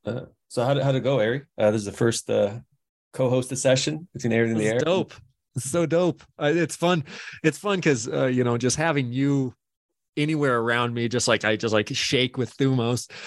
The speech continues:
Speaker 2: and then having some friends in the session,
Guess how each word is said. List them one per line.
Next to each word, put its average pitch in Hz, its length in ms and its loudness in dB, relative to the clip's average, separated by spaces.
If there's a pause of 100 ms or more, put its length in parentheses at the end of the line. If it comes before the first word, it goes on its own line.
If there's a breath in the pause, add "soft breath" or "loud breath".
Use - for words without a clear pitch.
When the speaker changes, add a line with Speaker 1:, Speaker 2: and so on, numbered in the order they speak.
(160 loud breath)
Speaker 2:
and 147 140 2
then 147 80 4
having 156 340 2
some 139 200 0
friends 147 580 0
in 131 480 0 (160)
the 123 440 2 (100)
session, 120 680 2